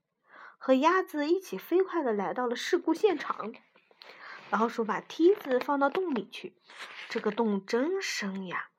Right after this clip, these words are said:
梯子一下子就看不见了。“爬上来，小熊！”大家叫着，“还有弗洛格，你要跟着爬上来，不要害怕，我们会帮你们出来的。”小熊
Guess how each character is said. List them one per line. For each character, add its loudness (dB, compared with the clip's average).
梯 4
子 -6
一 -2
下 0
子 -8
就 4
看 -2
不 -4
见 -8
了。 -12
“爬 10
上 12
来， 12
小 8
熊！” 4
大 -6
家 -6
叫 -4
着 -10
，“还 12
有 12
弗 0
洛 12
格， 6
你 2
要 12
跟 8
着 12
爬 10
上 8
来， 12
不 4
要 12
害 8
怕， 8
我 4
们 10
会 12
帮 10
你 4
们 6
出 6
来 12
的。” 12
小 -4
熊 -2